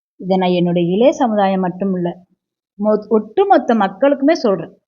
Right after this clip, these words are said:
ஒட்டுமொத்த மக்களுமே முறையா பயன்படுத்துங்க செல்போனை. அது நிச்சயமா அது நம்மளுக்கு நல்லதை மட்டும்தான் கொண்டு வரும். இப்ப நான் இன்னொரு விஷயம் சொல்றேன். நம்ம வந்து மனக்கட்டுப்பாடு இருக்கணும்.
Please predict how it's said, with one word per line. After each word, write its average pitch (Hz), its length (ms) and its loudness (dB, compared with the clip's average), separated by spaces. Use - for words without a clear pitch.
ஒட்டுமொத்த 247 500 0
மக்களுமே 196 520 -4
முறையா 240 400 2
பயன்படுத்துங்க 190 600 -4
செல்போனை. 202 440 -4
அது 254 160 -2
நிச்சயமா 269 520 2
அது 220 220 2
நம்மளுக்கு 208 420 -2
நல்லதை 226 340 2
மட்டும்தான் 254 440 0
கொண்டு 196 180 -2
வரும். 175 240 -4
இப்ப 226 240 0
நான் 226 220 2
இன்னொரு 302 280 4
விஷயம் 214 360 -4
சொல்றேன். 175 320 -4
நம்ம 196 220 -2
வந்து 220 280 -2
மனக்கட்டுப்பாடு 254 1000 0
இருக்கணும். 170 440 -2